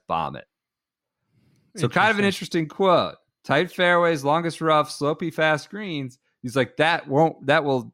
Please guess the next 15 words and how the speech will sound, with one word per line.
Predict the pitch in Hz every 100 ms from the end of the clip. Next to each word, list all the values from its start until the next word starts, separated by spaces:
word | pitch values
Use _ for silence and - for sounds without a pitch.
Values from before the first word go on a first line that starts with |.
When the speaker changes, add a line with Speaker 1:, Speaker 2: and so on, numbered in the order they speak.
| _
Speaker 1:
mitigate | 143 151 131 113
that | 98 -
strategy." | - 92 85 - 58
Well, | 123 139 135 127 - _ _ _ _ _ -
you | 123
know, | 110
six | 107 - 139 147
months | 135 113
later, | 127 147 127 113 107 - 123
that | 123 127
was | 156 185 -
kind | 139 147
of | 143
his | 143
strategy. | - 269 302 101 - 117